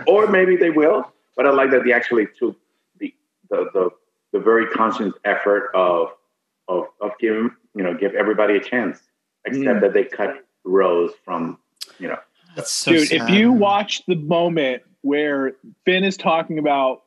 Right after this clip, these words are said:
Speaker 2: to, he's talking to fucking Mary from Lord of the Rings about the, the
Speaker 3: <laughs>
Speaker 2: planet killing weapons.
Speaker 1: Yeah.
Speaker 2: When the camera gets to her, they blur her out. Like, it is blatant.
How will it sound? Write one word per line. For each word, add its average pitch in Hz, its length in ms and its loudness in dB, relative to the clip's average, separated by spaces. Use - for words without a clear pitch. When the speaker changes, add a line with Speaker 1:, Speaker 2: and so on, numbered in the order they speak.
Speaker 2:
to, - 120 -4
he's 139 140 -2
talking 165 360 0
to 143 180 0
fucking 143 340 -2
Mary 147 320 0
from 143 160 -4
Lord 143 220 0
of 139 40 0
the 139 60 0
Rings 135 460 -2
about 131 400 0
the, 131 140 0
the 127 300 -2
Speaker 3:
<laughs> - 80 -12
Speaker 2:
planet 160 300 2
killing 160 300 0
weapons. 117 580 -2
Speaker 1:
Yeah. - 180 0
Speaker 2:
When 180 300 2
the 170 80 2
camera 220 480 2
gets 175 380 0
to 233 180 0
her, 202 500 0
they 196 320 2
blur 196 580 0
her 196 420 -2
out. 170 360 0
Like, 160 380 -4
it 185 200 -2
is 175 200 -2
blatant. 160 1040 -2